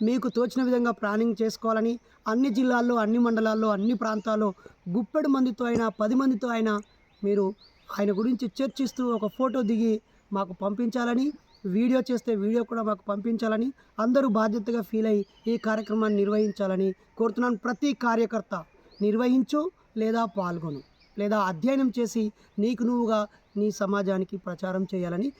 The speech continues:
ఈ సందర్భం కోరుతున్నాం. మర్చిపోకండి, ఏప్రిల్ పదకొండు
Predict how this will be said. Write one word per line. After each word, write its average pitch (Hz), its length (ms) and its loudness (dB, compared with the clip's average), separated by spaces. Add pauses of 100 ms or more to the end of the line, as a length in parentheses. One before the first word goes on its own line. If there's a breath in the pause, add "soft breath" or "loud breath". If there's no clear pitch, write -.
(160 soft breath)
ఈ 226 80 0
సందర్భం 202 440 -2
కోరుతున్నాం. 240 440 0
మర్చిపోకండి, 262 720 0 (460)
ఏప్రిల్ 208 440 0
పదకొండు 240 640 2